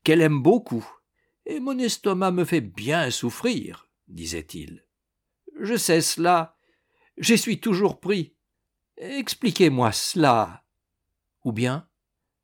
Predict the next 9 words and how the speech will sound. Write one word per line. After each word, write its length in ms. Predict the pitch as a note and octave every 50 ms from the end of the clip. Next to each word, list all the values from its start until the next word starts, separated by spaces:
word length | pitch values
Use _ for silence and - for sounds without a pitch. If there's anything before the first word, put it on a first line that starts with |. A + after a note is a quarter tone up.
| _ _ _ _ _ _ _ _ -
Je 380 | - G#3 B3+ A#3+ G#3+ G3+ G#3+ G#3+
vais 200 | E3 E3 C3+ C3
sonner 380 | - - A#2 A2 C3 F3 E3 C3
pour 220 | - D3 B2 A2+
demander 420 | A#2+ A#2 A#2 A#2 A#2+ A2+ A2+ B2
un 120 | A2+ G#2+ A2
verre 200 | A2 B2+ A2 G#2
d'eau 140 | A2+ C3+ B2+
sucrée. 500 | - - C#3+ - A#2 A#2 E2+ - -